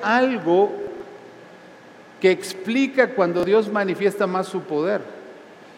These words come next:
es cuando la iglesia aprende a adorar a Dios con todo su corazón. Cuando la iglesia va aprendiendo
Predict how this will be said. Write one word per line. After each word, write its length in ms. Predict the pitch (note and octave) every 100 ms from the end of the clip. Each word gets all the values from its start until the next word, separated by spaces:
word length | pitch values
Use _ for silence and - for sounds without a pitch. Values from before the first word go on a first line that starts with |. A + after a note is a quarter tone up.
| - - -
es 180 | E3
cuando 400 | - G#3+ G3+ F3+ E3+
la 160 | D#3
iglesia 840 | D#3 E3 G3 G#3+ - E3 C#3+ D3 - - - - - - - - - - - -
aprende 800 | B2+ - E3 E3+ E3+ E3 D#3+ D#3+ - -
a 160 | B2+ B2+
adorar 500 | B2 C3 C3+ D3 D3
a 80 |
Dios 340 | C3+ C#3 C3+ C#3
con 200 | C3 A#2+
todo 260 | C3+ C3+
su 160 | B2+ C3+
corazón. 420 | A#2+ A2+ G2+ - E2+ - - - - - - - - - - - - - - - - - - - - - - - - - - - - -
Cuando 260 | E3 E3+
la 80 | E3+
iglesia 380 | F3+ A3+ A3 A#3+
va 120 | A#3+
aprendiendo 1040 | A#3+ A#3 A3 G#3 G#3 G#3 G#3 G#3 G#3 -